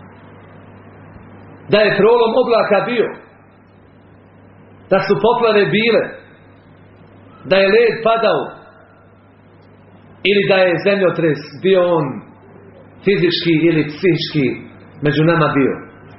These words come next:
Prvo pitanje, draga moja braćo i cijenjene sestre, kako da ostanemo ustrajni na ovom putu?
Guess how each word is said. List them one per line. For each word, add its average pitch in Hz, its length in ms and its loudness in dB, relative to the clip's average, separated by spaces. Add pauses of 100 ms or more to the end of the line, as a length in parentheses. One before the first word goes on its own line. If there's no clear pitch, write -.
(1500)
Prvo 254 320 2
pitanje, 233 440 0
draga 208 220 2
moja 196 200 2
braćo 190 280 0
i 165 120 -2
cijenjene 185 280 -2
sestre, 170 420 -4 (760)
kako 220 300 0 (100)
da 190 200 2
ostanemo 190 520 -2 (460)
ustrajni 160 580 0 (600)
na 170 140 2
ovom 170 160 0 (100)
putu? 180 340 2